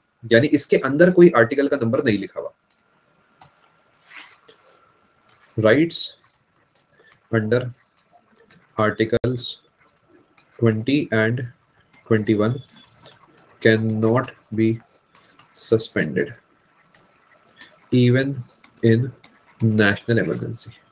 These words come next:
ठीक है आयुष्मान, actually वो जो सवाल है वो करीब पाँच या छह साल पुराना है, तो maybe recent researches से associated हुई ये चीज। मैं एक बार इसे और study करता हूँ and need हुआ तो कल की class में modification करा देता हूँ। आयुष्मान, पता है क्या दिक्कत थोड़ी सी कहाँ पर आती है?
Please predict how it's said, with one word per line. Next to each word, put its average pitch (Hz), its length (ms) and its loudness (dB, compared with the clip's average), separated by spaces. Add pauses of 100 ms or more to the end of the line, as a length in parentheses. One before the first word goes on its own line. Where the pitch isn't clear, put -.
(480)
ठीक 120 160 6
है 120 60 8
आयुष्मान, 123 320 4
actually 160 220 6
वो 156 80 8
जो 165 80 8
सवाल 131 360 8
है 147 80 4
वो 151 80 6
करीब 143 300 2 (280)
पाँच 127 200 2
या 139 120 6
छह - 160 -2
साल 127 200 4
पुराना 113 300 4
है, 131 80 2
तो 123 100 -4
maybe 120 280 2
recent 120 360 2
researches 117 320 2
से 113 140 2
associated 104 560 -2
हुई 104 140 0
ये 98 60 -4
चीज। 131 260 -6 (260)
मैं 117 100 6
एक 113 100 2
बार 120 120 2
इसे 113 160 2
और 113 140 6
study 120 300 0
करता 117 220 0
हूँ 147 140 -2
and 117 220 0
need 113 180 0
हुआ 110 140 2
तो - 80 -10
कल 104 120 -2
की 104 100 -14
class 95 260 0
में 113 60 -4
modification 95 520 -8
करा 82 180 -4
देता 85 180 -12
हूँ। - 60 -20 (360)
आयुष्मान, 156 300 4
पता 156 140 6
है 151 40 6
क्या 147 140 6
दिक्कत 127 300 -2
थोड़ी 123 140 2
सी 120 100 -2
कहाँ 110 180 -2
पर 110 120 4
आती 95 180 0
है? 120 140 -2